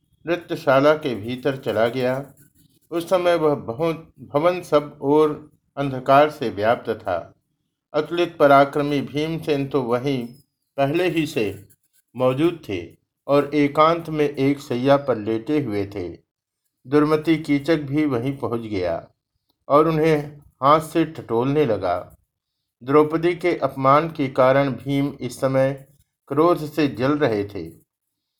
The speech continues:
काम मोहित कीचक ने उनके पास पहुंचकर हर्ष से उन्मत्त चित्त हो मुस्कुरा कर कहा, "शुभ्रु, मैंने अनेक प्रकार का जो अनंत धन संचित किया है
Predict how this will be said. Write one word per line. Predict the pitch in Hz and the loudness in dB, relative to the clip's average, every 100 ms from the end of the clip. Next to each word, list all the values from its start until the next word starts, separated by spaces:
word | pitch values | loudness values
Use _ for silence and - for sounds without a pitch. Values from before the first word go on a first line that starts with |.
| _ _ | _ _
काम | 135 156 170 | 4 6 4
मोहित | 156 151 151 151 - | 4 4 2 -4 -4
कीचक | 139 139 165 160 | -2 0 -2 -2
ने | 113 107 - _ _ | -6 -6 -14 _ _
उनके | 143 160 165 147 | -8 -4 0 0
पास | 147 135 143 139 | 4 4 4 0
पहुंचकर | 120 147 147 147 107 | -2 -2 -2 -2 -2
हर्ष | - 156 | 0 0
से | 156 135 123 98 87 _ _ _ _ _ _ | 0 -10 -8 -8 -8 _ _ _ _ _ _
उन्मत्त | 143 160 175 175 156 | -6 2 2 2 -6
चित्त | 156 160 - | -2 -4 -2
हो | 139 139 | -2 -2
मुस्कुरा | 127 113 - 107 120 | -2 -6 -4 -2 0
कर | 143 107 | 0 -4
कहा, | 98 95 90 82 - _ | -4 -6 -6 -6 -10 _
"शुभ्रु, | 123 120 120 147 156 151 - _ _ _ | -16 -8 0 2 0 -6 -18 _ _ _
मैंने | 143 160 160 | 0 2 0
अनेक | 160 147 175 175 | -2 0 -2 -2
प्रकार | 160 151 139 135 | -2 4 4 4
का | 151 147 | 2 0
जो | 139 139 - _ _ _ _ _ _ | 0 -4 -6 _ _ _ _ _ _
अनंत | 135 175 175 156 | -2 -2 -2 -4
धन | 113 151 180 | -4 -4 -4
संचित | 165 147 143 156 - | -2 -2 -2 -8 -8
किया | 120 120 117 | -2 2 2
है | 101 90 | 0 -8